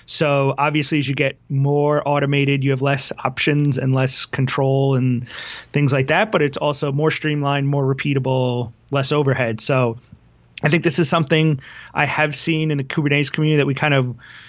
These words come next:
something that was a traditional enterprise operations arch-,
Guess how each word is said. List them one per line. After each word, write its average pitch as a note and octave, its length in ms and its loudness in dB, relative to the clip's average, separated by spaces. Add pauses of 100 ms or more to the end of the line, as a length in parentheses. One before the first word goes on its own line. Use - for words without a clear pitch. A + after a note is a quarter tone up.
(220)
something A#3 360 2
that G3+ 80 4
was D#3 140 2
a D3 80 0
traditional C#3+ 960 0 (220)
enterprise C#3 1080 0 (120)
operations C#3 600 0
arch-, C#3+ 280 -2